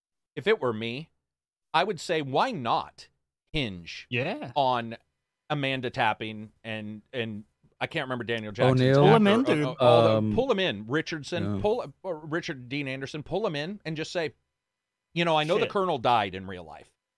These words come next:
Speaker 1: unfortunately." Well, I love
Speaker 2: Ah.
Speaker 1: that guy, the
Speaker 3: General,
Speaker 1: bald
Speaker 3: General
Speaker 1: general.
Speaker 3: Hammond. Yeah.
Speaker 1: Um, but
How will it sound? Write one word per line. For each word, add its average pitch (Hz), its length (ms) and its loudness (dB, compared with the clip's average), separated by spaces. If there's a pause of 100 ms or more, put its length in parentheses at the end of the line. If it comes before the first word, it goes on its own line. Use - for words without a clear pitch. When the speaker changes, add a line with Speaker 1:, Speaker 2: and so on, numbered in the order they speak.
Speaker 1:
unfortunately." 117 640 -2 (260)
Well, 127 120 2
I 127 80 6
love 139 220 4
Speaker 2:
Ah. - 20 -4
Speaker 1:
that 113 80 2
guy, 139 40 10
the 135 60 4
Speaker 3:
General, 117 260 6
Speaker 1:
bald 113 240 0
Speaker 3:
General 123 280 6
Speaker 1:
general. 113 240 6
Speaker 3:
Hammond. 104 260 -4 (100)
Yeah. 107 360 2
Speaker 1:
Um, 120 300 0 (100)
but 143 380 0